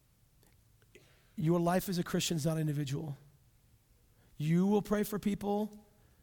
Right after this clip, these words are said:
People will pray for you. We'll be interconnected. We'll be interdependent on one another as we keep pointing one another to God, as we petition God on behalf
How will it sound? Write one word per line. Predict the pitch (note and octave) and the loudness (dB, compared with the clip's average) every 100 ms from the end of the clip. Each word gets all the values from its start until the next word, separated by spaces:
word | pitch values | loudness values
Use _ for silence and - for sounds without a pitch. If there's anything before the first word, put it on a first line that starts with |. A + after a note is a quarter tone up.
| - | -2
People | E3 F#3 G3 | -2 2 0
will | G3 | 0
pray | G3 G3 | 0 -2
for | - | -2
you. | G3 G3 G3 | 0 0 2
We'll | F3+ | 2
be | D#3+ F3+ | 0 -2
interconnected. | F#3+ F#3 G3 - F#3 F#3 - F#3+ F3+ - - - _ _ _ _ _ - | -2 -2 -2 -2 -2 -2 -4 -6 -6 -10 -20 -20 _ _ _ _ _ -6
We'll | D3 | -2
be | E3+ | 0
interdependent | F3 G3 F#3+ D3+ F3+ F#3 | 2 2 0 0 0 0
on | F3+ | 0
one | F3+ | 0
another | F3+ F3 F3 | 0 0 0
as | F3 C#3 | -2 -4
we | D#3 | -4
keep | - G3 G3 | -4 -2 -2
pointing | - - G3 F#3 E3 | -4 -4 -2 0 0
one | E3+ | 0
another | E3+ E3 | -2 -2
to | D#3 | -4
God, | D3+ E3+ D#3+ C#3 - - - - E3+ | -4 -4 -6 -10 -16 -20 -20 -2 2
as | |
we | F3+ | 4
petition | - F#3 - A#3 G#3 F3 C#3+ - - - - - - - - - | 4 0 0 -2 -2 -2 -6 -16 -20 -20 -20 -20 -20 -20 -4 0
God | F3 E3 | 2 0
on | F3+ | -2
behalf | E3 C#3+ F3 F3+ | -2 0 0 -2